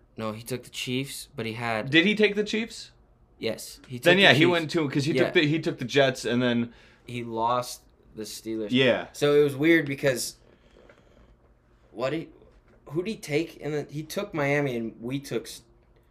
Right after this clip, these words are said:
Speaker 2: We took the Steelers.
Speaker 1: Yes.
Speaker 2: We won that. He took the Jets. We took the Broncos. And then all three
Speaker 1: Yeah.
Speaker 2: of us took the Chiefs.
Speaker 1: Yeah.
Speaker 2: So getting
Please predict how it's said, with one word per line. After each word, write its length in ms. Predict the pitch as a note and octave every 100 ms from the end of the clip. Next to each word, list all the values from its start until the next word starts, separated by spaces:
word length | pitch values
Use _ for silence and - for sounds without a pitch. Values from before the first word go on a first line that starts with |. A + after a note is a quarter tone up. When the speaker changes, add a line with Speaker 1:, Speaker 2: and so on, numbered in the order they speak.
| _ - - _ _ _ _ _
Speaker 2:
We 140 | C#3 F3
took 180 | A3 G#3+
the 60 |
Steelers. 680 | G3+ - C#3+ B2 A#2+ - - _
Speaker 1:
Yes. 260 | B2+ B2+ A2+
Speaker 2:
We 120 | D3+
won 260 | D#3 C#3+ C3
that. 380 | A#2+ A#2 - - _ _ _ _ _ -
He 260 | - E3
took 260 | - E3 C#3
the 60 |
Jets. 440 | C3 B2 B2+ A#2+ -
We 120 | B2
took 180 | A#2+ A#2
the 60 | G2
Broncos. 640 | G2+ F#2 - - - - - _ _
And 160 | A#2
then 140 | A#2+ A2+
all 160 | B2+
three 120 | B2 A#2
Speaker 1:
Yeah. 100 | B2
Speaker 2:
of 120 | G#2
us 120 | G#2
took 160 | A2+ -
the 80 | -
Chiefs. 400 | - - - - -
Speaker 1:
Yeah. 260 | A2 F2+ - _ _
Speaker 2:
So 140 | - D3+
getting 460 | F#3 G3+ G3 F3+